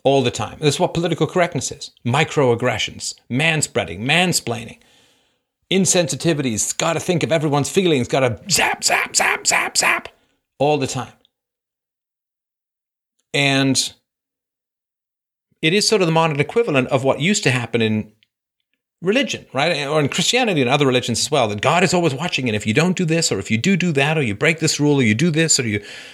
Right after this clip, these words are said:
zap, zap, zap, right? There used to be this giant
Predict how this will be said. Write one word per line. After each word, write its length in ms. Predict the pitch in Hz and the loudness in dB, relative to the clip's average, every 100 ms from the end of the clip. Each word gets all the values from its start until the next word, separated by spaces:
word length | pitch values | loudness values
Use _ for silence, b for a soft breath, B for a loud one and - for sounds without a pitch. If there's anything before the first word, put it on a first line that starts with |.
| B _ - | B _ -8
zap, 260 | 277 - - | -2 -2 -2
zap, 240 | - - - | -4 -2 -2
zap, 300 | 165 143 120 | -4 -4 -2
right? 260 | 131 139 _ _ _ _ _ _ _ _ _ _ _ | -2 -4 _ _ _ _ _ _ _ _ _ _ _
There 100 | 147 | 2
used 180 | 170 160 | 2 2
to 60 | |
be 80 | 156 | 0
this 300 | 139 - - | 2 0 -2
giant 840 | 127 120 147 170 123 110 - - | -4 0 2 4 4 2 -2 -6